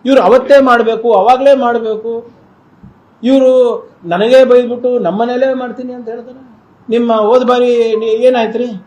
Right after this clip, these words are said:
ನಿಮ್ ವಿರೋಧ ಪಕ್ಷದ ನಾಯಕರು ಬಂದಿದ್ರ ಮೇಲ್ಮನೆಯವರು, "ನನಗೇ ನಾಯಿ" ಅಂದ್ಬಿಟ್ಟು ಚಿತ್ತಾಪುರಿಗೆ ಹೋಗ್ತಾರೆ. ನಾವ್ ಏನ್, ಏನ್ ಮಾಡಕ? Is it in my control?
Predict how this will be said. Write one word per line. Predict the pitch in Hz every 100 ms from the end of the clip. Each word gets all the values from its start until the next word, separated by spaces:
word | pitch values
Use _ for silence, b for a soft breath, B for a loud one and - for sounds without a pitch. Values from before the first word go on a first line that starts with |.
| _ _ _ _
ನಿಮ್ | 220
ವಿರೋಧ | 220 247 240
ಪಕ್ಷದ | 240 233 226 220 214 208 202
ನಾಯಕರು | 208 226 220
ಬಂದಿದ್ರ | 214 220 220 190
ಮೇಲ್ಮನೆಯವರು, | 175 202 226 226 214 180 139 170 - _ _ _ _ _ _ _ 190
"ನನಗೇ | 240 294 294
ನಾಯಿ" | 285
ಅಂದ್ಬಿಟ್ಟು | 277 277 262
ಚಿತ್ತಾಪುರಿಗೆ | 262 269 262 262
ಹೋಗ್ತಾರೆ. | 247 247 247
ನಾವ್ | 240 226
ಏನ್, | 240 233 208
ಏನ್ | 233 254
ಮಾಡಕ? | 208 165
Is | 151 208
it | 277
in | 294
my | 262 247
control? | 208 247 330 175